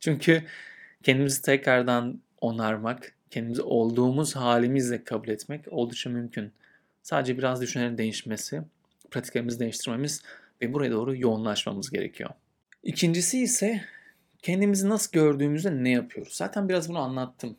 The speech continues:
Yani ben kendimi eksik görüyorum. Eksik gördüğüm anlardan bir tanesi daha önce mesela çok çabuk aslında şöyle, eksik görme noktalarından bir tanesi şuydu.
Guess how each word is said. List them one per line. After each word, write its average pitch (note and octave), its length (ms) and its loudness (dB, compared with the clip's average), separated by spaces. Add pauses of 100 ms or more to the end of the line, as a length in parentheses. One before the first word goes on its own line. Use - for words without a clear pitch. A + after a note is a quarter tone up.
(120)
Yani D3 220 -4
ben F3+ 180 -2
kendimi F3+ 300 -4
eksik - 320 -6
görüyorum. A#2 440 -2 (380)
Eksik - 320 -4
gördüğüm D#3 340 2
anlardan C#3+ 420 -2
bir D3 80 -6
tanesi B2+ 280 -6
daha B2+ 220 -2
önce A#2 320 -2 (320)
mesela C#3 400 -6 (480)
çok G3+ 280 -4
çabuk E3 300 -4
aslında D3 360 -4
şöyle, A#2+ 320 -4 (120)
eksik - 280 -4
görme C#3 200 4
noktalarından C3+ 340 -4
bir D#3+ 60 -10
tanesi C3 240 -4
şuydu. C#3+ 380 -4